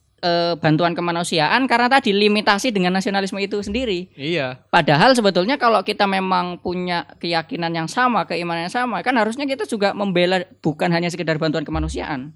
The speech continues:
Speaker 2: Hmm.
Speaker 1: Kan gitu, ya nggak?
Speaker 2: Betul, ya. Jadi ya kalau kita mau konkret,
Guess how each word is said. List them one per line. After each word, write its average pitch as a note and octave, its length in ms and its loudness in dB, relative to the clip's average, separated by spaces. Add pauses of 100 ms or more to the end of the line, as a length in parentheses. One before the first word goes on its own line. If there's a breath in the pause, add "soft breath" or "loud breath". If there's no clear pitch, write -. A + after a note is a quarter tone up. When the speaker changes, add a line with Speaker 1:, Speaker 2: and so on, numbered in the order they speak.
Speaker 2:
Hmm. A#2+ 240 -16
Speaker 1:
Kan A#3 120 -4
gitu, D#3 200 -4
ya E3 140 -8
nggak? - 180 -10 (320 soft breath)
Speaker 2:
Betul, C#3+ 440 -6 (480)
ya. B2+ 240 -8 (540)
Jadi D#3 320 -4
ya C3+ 240 -4
kalau D#3 160 -4
kita D3+ 240 -8
mau D#3 160 -6
konkret, A#2 480 -6